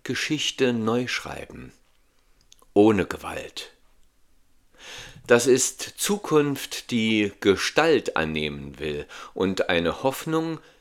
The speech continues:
die der sogenannten Realität widerspricht. Ich muss mich nicht festhalten an dem,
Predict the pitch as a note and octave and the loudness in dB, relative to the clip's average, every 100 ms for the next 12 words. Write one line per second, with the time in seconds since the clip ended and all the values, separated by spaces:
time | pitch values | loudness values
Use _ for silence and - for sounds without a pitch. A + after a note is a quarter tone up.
0 | _ - G#2+ G2 F#2+ F2 E2 E2 G2 - | _ -10 -6 -2 2 2 2 -6 -8 2
1 | B2+ A#2 G#2 G2 F2+ E2+ - E2+ D#2+ D#2 | 2 2 0 2 0 -4 -10 -8 -8 -12
2 | - - E2+ E2 D#2+ D#2 - G#2+ A#2 B2+ | -14 0 4 6 4 -2 2 6 6 2
3 | - A2 G#2+ A2 - - - G#2+ - - | -6 -6 -4 -4 -6 -8 -14 -10 -12 -12
4 | - - _ _ _ _ _ _ _ _ | -20 -20 _ _ _ _ _ _ _ _
5 | _ _ _ - - - _ A2 A2 A2 | _ _ _ -20 -20 -20 _ 4 4 4
6 | A#2+ D3 F#3+ - A2 F#2+ - G#2 G2+ - | 0 2 0 0 0 0 0 -2 -2 -6
7 | - C#3 - - B2 B2+ C3 B2 - F2 | -2 -2 -2 -8 2 2 2 -2 -4 -2
8 | E2+ - G2 B2 C3+ D3+ | -2 0 2 2 0 -4